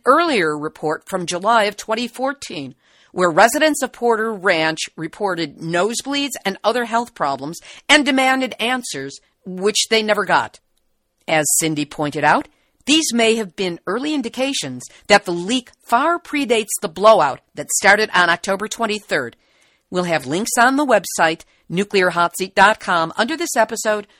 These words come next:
number two thirty-eight. Two more interviews you're not going to miss are coming up. But first, Nuclear Hot Seat is here every week, and we have been for four and a half years, covering aspects of the nuclear issues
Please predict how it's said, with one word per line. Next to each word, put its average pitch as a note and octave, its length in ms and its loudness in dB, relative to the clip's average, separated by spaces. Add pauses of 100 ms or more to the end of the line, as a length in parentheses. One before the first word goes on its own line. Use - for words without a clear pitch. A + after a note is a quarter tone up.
(120)
number A#3 240 -2
two A3 300 -6 (120)
thirty-eight. E3 600 -6 (1080)
Two E4+ 140 2
more E4+ 200 4
interviews A#3 560 -4
you're F3 100 -4
not F#3+ 320 -2
going G#3+ 200 -6
to G3 60 -6
miss E3 260 -6
are C#3 100 -6
coming D3+ 340 -8
up. B2+ 140 -8 (140)
But - 160 -14
first, E4+ 380 2 (720)
Nuclear D#4 540 0
Hot C#4 280 2
Seat A#3 180 0
is G3+ 120 -2 (160)
here C3+ 340 -4 (400)
every B3 340 4
week, E3 400 -4 (380)
and F#3+ 140 4
we F3 120 0
have A#3+ 300 2
been A#3 180 -4
for F3 240 -4
four G3 200 -2
and F#3+ 80 -2
a F#3 40 -2
half F3+ 320 0
years, C#3 360 -6 (460)
covering E4 460 4
aspects G#3+ 540 -2
of D3+ 120 -8
the D#3 60 -6
nuclear F3 420 -2
issues E3+ 460 -6